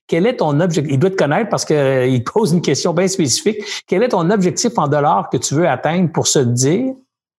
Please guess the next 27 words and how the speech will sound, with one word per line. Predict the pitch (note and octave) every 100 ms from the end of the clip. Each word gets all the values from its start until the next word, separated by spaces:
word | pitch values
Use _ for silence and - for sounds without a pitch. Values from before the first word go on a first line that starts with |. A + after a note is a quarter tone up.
| _
pour | - D3 D3+
se | - -
dire, | C3+ C3+ D3+ G3+ A3 - - - - - C3+
euh, | C#3
j'ai | C3+ D#3
réussi | D#3+ D#3 - G#3 A3 G3+
et, | D#3+
ah, | D#3 E3+ C#3
pour | C#3+
te | -
dire, | D3+ B2+ D#3+
pour | D3
pouvoir | - D#3+ F#3
te | E3+
dire, | B2+ D#3+ F#3
j'ai | C#3 C#3+
réussi, | F#3 D#3 - A3
je | D#3+ C#3+
peux | A#2+ F#3+
relaxer. » | E3+ D#3 B2 - C3+ B2+ _
Donc, | C3 C#3
il | C3
veut | C3
savoir, | D#3 D#3+ F#3
là, | F3+ D#3
c'est | D3+
quoi | C#3 F#3 F#3+